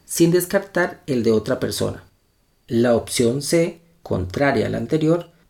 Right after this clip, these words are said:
plantea un beneficio para la madre, pero omitiría la necesidad de Elisa que corresponde a su deseo de salir.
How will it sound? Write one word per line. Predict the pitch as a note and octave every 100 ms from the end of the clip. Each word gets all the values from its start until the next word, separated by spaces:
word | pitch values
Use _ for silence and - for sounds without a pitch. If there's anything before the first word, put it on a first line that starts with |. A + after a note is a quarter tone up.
| _
plantea | A#2+ A#2 G#2 - C3
un | D3+
beneficio | D#3 F3 E3 D3 C#3 D#3+
para | D3 C#3+
la | C#3+
madre, | D#3 F3 C#3 A#2 _ _ -
pero | E3 F#3+ -
omitiría | E3+ F3+ G3 F#3 F#3 F#3 F#3+ -
la | B2 A#2+
necesidad | A#2 A2+ A2+ A#2 A2+ A#2
de | D3
Elisa | E3+ D#3+ E3 D#3+ F#3+
que | - C3
corresponde | A#2+ G#2 G#2 - A#2+ C3 -
a | C3
su | C3+
deseo | A2+ G2+ A2+ A2
de | B2+
salir. | C3 F#2+ G2 F2+